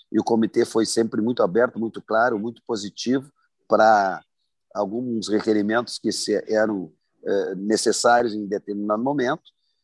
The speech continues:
Então, é esse o meu papel, nessa condição, na, na situação financeira, o meu papel é poder trazer a informação para os jogadores, ter um acesso,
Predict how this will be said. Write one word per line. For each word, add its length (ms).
Então, 680
é 160
esse 220
o 60
meu 160
papel, 480
nessa 480
condição, 540
na, 140
na 200
situação 540
financeira, 600
o 40
meu 160
papel 460
é 160
poder 400
trazer 500
a 80
informação 560
para 100
os 60
jogadores, 540
ter 160
um 160
acesso, 680